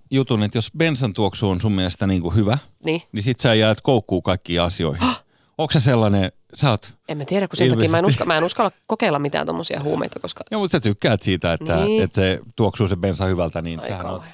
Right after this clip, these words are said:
Speaker 1: selvästi addikti kaikkeen.
Speaker 2: Ai
Speaker 1: Olet
Speaker 2: kauhea.
Speaker 1: addikti.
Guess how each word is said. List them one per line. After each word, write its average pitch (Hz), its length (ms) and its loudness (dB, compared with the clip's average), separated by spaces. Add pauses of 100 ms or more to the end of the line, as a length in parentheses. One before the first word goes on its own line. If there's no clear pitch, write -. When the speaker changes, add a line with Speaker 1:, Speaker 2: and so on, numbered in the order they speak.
Speaker 1:
selvästi 95 600 -2
addikti 98 560 -2 (220)
kaikkeen. 107 600 -2 (400)
Speaker 2:
Ai - 160 -20
Speaker 1:
Olet 101 180 -4
Speaker 2:
kauhea. 98 180 0
Speaker 1:
addikti. 87 360 -10